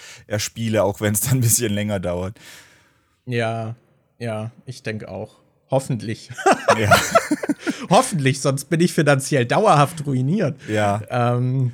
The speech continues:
Speaker 1: Sonst
Speaker 2: genau.
Speaker 1: muss ich jetzt anfangen, äh, Marvel Snap-YouTuber zu werden und noch so ein Patreon aufzumachen, wo man mich dann finanziell unterstützen kann, damit ich mir die ganze Zeit Gold kaufen kann. <laughs>
Speaker 2: Ja, ich find, das,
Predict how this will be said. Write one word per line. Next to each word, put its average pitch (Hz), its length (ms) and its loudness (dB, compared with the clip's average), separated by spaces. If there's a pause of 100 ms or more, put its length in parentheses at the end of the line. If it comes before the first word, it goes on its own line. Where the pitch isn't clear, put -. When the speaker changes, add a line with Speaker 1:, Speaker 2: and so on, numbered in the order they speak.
Speaker 1:
Sonst 123 280 2
Speaker 2:
genau. 139 120 2
Speaker 1:
muss 147 100 2
ich 143 140 0
jetzt 139 180 4
anfangen, 139 640 0
äh, 120 640 4
Marvel 117 320 -2
Snap-YouTuber 113 800 -4
zu 101 200 -6
werden 104 280 2
und 98 80 -6
noch 104 100 -6
so - 100 -4
ein 104 100 -4
Patreon 110 440 -6
aufzumachen, 98 680 -6
wo 98 80 -6
man 101 180 -4
mich 101 140 -8
dann 98 340 -6
finanziell 101 480 -4
unterstützen 101 540 -6
kann, 101 180 -6
damit 98 280 -2
ich 101 120 -8
mir 104 140 -2
die 95 100 -4
ganze 98 260 -6
Zeit 98 200 -4
Gold 104 220 -4
kaufen - 340 -6
kann. 107 200 -6
<laughs> - 100 -8 (800)
Speaker 2:
Ja, 190 140 4
ich 156 160 -6
find, 151 220 -2
das, 170 220 -2